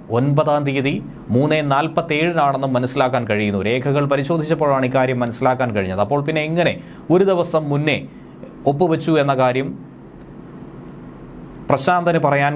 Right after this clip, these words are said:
കഴിഞ്ഞു എന്നുള്ളതാണ് പ്രസക്തമായ മറ്റൊരു ചോദ്യം. ടി വി പ്രശാന്തനെ പുറത്താക്കുമെന്ന്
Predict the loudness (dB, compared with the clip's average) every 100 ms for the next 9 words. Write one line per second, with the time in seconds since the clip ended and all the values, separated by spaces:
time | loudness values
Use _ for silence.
0 | 0 0 2 2 2 2 2 2 0 -2
1 | -2 0 2 2 2 0 0 0 -2 -6
2 | -8 -14 -16 -18 -18 -18 -18 -16 -16 -16
3 | -18 -18 -20 -18 -2 2 2 2 2 2
4 | 2 2 2 2 2 4 2 2 0 2